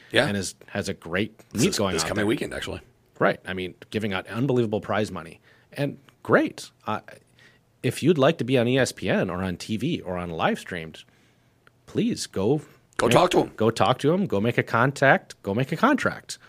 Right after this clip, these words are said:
Speaker 2: No one's stopping the I P F or anybody else. In fact, I heard the I P F announce they have a big cash meet being sponsored by S B D coming up.
Speaker 1: Yeah.
Speaker 2: Simil-, ironically, a similar format to the W P O.
Speaker 1: Invite only, small
Speaker 2: Yeah.
Speaker 1: number of lifters.
Speaker 2: Right, twelve lifters, the top lifters. I mean,
Speaker 1: Huh.
Speaker 2: hey,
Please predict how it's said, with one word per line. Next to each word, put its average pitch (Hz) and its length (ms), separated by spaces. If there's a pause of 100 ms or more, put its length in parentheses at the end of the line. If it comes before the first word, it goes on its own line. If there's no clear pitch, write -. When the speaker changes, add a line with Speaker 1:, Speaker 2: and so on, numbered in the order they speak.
(200)
Speaker 2:
No 95 140
one's 170 200
stopping 156 400
the 104 140
I 131 100
P 139 180
F 135 160
or 117 60
anybody 123 260
else. 165 240
In 85 80
fact, 98 280
I 90 100
heard 101 160
the 95 120
I 107 100
P 113 160
F 110 140
announce 110 300
they 113 80
have 113 120
a 107 40
big 120 300 (480)
cash 120 340
meet 123 220
being 117 160
sponsored 127 420
by 123 140
S 147 120
B 139 120
D 202 140
coming 87 320
up. - 260
Speaker 1:
Yeah. 123 180 (300)
Speaker 2:
Simil-, - 440
ironically, 95 680
a 131 60
similar 240 340
format 180 400
to 143 80
the 143 80
W 139 240
P 151 200
O. 82 240 (340)
Speaker 1:
Invite 101 340
only, 85 320
small 92 320
Speaker 2:
Yeah. 104 60
Speaker 1:
number 117 180
of 110 80
lifters. 131 300
Speaker 2:
Right, 101 340
twelve 113 300
lifters, 98 500
the - 80
top 95 300
lifters. 92 400
I 240 140
mean, 247 180
Speaker 1:
Huh. 226 80
Speaker 2:
hey, 240 160